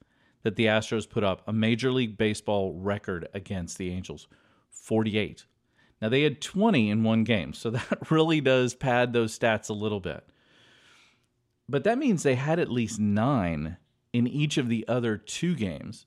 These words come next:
unless my math is failing me, which it often does. Forty-eight strikeouts in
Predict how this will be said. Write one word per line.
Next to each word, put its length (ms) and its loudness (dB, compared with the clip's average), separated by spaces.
unless 360 -6
my 140 -4
math 300 -4
is 120 -8
failing 380 0
me, 220 -4
which 180 -2
it 80 2
often 360 2
does. 500 -2
Forty-eight 840 2
strikeouts 840 0
in 220 -2